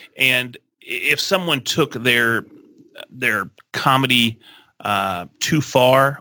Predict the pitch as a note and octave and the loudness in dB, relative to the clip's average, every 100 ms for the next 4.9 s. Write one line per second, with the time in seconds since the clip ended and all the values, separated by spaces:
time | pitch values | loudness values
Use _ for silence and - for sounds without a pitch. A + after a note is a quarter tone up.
0 | - A#2+ A2+ A#2+ A#2 G2+ - C3+ C#3+ C3 | 0 2 2 2 0 0 -2 0 0 0
1 | B2+ A#2+ G2+ C3+ B2 - B2 B2 _ _ | 2 2 0 -4 -6 -4 -6 -6 _ _
2 | _ _ - A#2 A2+ A#2 - G#2+ - C#3 | _ _ -2 0 2 2 2 -2 0 -2
3 | - C3 A2+ G#2+ - A2+ A2+ - A2 G#2 | 0 0 2 0 0 -2 -2 -4 -2 0
4 | G#2 - - - _ - A2+ A2+ | 0 -4 -20 -20 _ -8 -4 -4